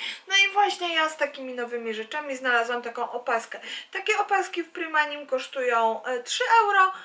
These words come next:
a ja zapłaciłam jedno euro. Więc jest spoko, myślę. Zawsze to dwójka do przodu, a takiej czarno-białej właśnie, e, właśnie szukałam.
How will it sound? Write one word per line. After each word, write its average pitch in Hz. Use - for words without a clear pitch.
a 349
ja 330
zapłaciłam 320
jedno 202
euro. 196
Więc 311
jest 294
spoko, -
myślę. 262
Zawsze 269
to 403
dwójka 392
do 349
przodu, 294
a 294
takiej 302
czarno-białej 262
właśnie, 214
e, 233
właśnie 247
szukałam. 202